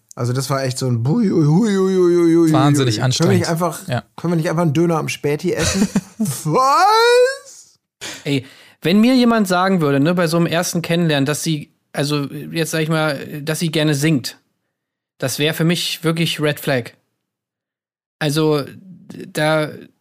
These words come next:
Speaker 3: ich, ich stell mir dann sofort so,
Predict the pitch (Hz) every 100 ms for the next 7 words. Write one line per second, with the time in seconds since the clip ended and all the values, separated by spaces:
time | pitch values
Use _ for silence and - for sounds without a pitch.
0 | _ _ _ _ _ 180 165 208 - -
1 | 220 240 208 202 - - 226 262 - -
2 | 196 170 202 202 196